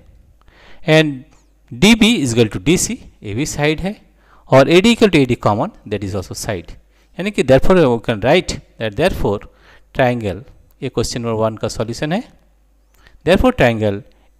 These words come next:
A B D is congruent to triangle A C D, A C D।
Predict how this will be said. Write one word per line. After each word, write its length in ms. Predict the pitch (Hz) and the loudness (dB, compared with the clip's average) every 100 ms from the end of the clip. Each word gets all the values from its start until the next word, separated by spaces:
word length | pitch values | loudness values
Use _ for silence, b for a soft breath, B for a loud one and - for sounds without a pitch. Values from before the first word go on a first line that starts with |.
| - | 0
A 240 | 160 226 185 | 2 4 2
B 120 | 120 95 | 0 0
D 100 | 98 156 - _ _ _ _ _ _ _ _ _ _ _ _ _ _ _ _ _ _ _ _ | -8 -10 -20 _ _ _ _ _ _ _ _ _ _ _ _ _ _ _ _ _ _ _ _
is 140 | 107 - | -10 -4
congruent 640 | 127 156 160 101 117 - - - _ _ _ _ _ b b b | -2 -2 0 -2 -2 -10 -18 -20 _ _ _ _ _ b b b
to 140 | 107 101 - | -6 -4 0
triangle 380 | 151 156 98 107 151 _ _ _ _ _ _ | 0 0 -4 -8 -14 _ _ _ _ _ _
A 120 | 143 | 0
C 200 | 131 - | 0 -2
D, 160 | 87 87 - - _ _ b b b b | -6 -10 -16 -20 _ _ b b b b
A 140 | 123 113 160 - _ - - | -6 -6 -6 -12 _ -16 -10
C 180 | - 101 95 135 101 | -8 -8 -10 -14 -14
D। 140 | 90 | -14